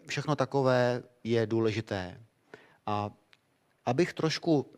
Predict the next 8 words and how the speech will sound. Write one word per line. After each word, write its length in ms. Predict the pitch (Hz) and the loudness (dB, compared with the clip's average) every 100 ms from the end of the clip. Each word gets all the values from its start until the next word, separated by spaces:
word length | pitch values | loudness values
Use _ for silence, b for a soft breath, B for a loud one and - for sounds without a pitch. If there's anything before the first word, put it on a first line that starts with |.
| _ _ _ _ - | _ _ _ _ 2
pomohl 460 | 127 139 156 151 - | 4 4 2 2 0
i 140 | 123 | -4
těm, 640 | 117 - 147 135 101 98 - | -4 -2 0 2 -2 -10 -16
kteří 380 | - - 120 127 | -8 -4 -2 0
vydávají 560 | 120 127 127 127 123 113 | 2 4 2 2 0 0
velkou 400 | 117 117 127 127 | 0 0 0 2
energii, 760 | 123 123 123 127 120 117 113 113 | 2 0 2 4 4 4 0 -6
eh, 800 | _ - - - _ _ _ | _ -20 -20 -20 _ _ _